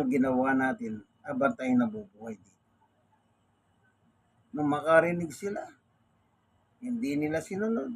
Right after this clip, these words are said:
nasa kanila po yun. Narinig nila,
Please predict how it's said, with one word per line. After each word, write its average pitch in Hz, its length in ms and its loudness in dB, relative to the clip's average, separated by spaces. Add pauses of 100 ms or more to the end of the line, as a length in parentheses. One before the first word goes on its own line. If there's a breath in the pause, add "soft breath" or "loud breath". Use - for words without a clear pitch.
(140)
nasa 285 320 -10
kanila 254 320 2
po 170 240 -12
yun. - 160 -16 (2000)
Narinig 143 500 6
nila, 175 300 0